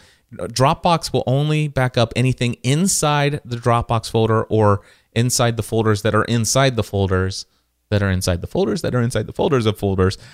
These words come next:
<laughs> that are inside Dropbox. But, um, Dropbox is not looking at anything outside of the Dropbox thing. So what happened was Time Machine gets everything on your hard drive, and it gets also the system files.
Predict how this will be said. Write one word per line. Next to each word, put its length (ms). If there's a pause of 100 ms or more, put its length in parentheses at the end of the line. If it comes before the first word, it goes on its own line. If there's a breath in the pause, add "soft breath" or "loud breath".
(300 loud breath)
<laughs> 460
that 160
are 140 (120)
inside 640
Dropbox. 640 (380 soft breath)
But, 380
um, 300
Dropbox 480
is 100
not 220
looking 320
at 100
anything 400
outside 480
of 120
the 60
Dropbox 600
thing. 320 (360 loud breath)
So 640
what 240
happened 340
was 140
Time 360
Machine 540 (300)
gets 300
everything 500
on 100
your 100
hard 180
drive, 300
and 140
it 60
gets 260
also 340
the 200
system 720
files. 560